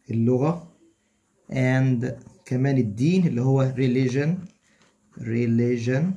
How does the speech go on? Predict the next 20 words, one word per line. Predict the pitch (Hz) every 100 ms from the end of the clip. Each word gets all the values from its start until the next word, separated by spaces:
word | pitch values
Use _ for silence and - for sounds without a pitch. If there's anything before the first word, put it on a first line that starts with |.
| - _ _ _ _ _ -
جي | 107 123 117
آي | 117 123 117
أو | 120 117
إن | 131 123
تنطق | 120 117
جن، | 107 110 147 165
religion، | - 123 123 117 117 135 139
أقطع | 117 110
كلمة | 107 120
المقاطع. | 117 113 135 135 180 - - - - - - -
ادتنا | 117 117 143 127
معلومات | 117 127 127
كتير | - - 117
عن | 113
الدين، | 110 107 147 170 -
اللغة | 117 117 127 131 120
عذرًا، | 127 147 165 123
the | 123 117 113
language | 123 123 120 117 -
and | 120 123 113 117